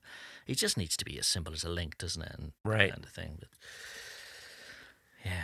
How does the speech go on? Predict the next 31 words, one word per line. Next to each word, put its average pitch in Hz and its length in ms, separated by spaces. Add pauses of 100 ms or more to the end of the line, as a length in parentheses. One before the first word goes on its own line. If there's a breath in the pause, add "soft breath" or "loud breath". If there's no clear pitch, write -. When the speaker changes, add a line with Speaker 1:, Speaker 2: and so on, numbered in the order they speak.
(280)
Speaker 2:
Well, 147 80
this 170 200
brings 135 360
Speaker 1:
unfortunately. 117 100
Speaker 2:
me 113 40
back 101 300
to, 95 320
I - 60
mean, 107 280
we're, 113 260
we've 117 240
had 104 200
this 95 160
nice 95 220
little 71 100
conversation 95 600
about 87 200
radio, 104 300
which 90 160
we 92 60
both 92 200
love, 101 200
and 98 120
this 110 140
brings 107 320
me 101 60
back 92 220
to - 100
why 95 180
you're 92 160
here. 95 440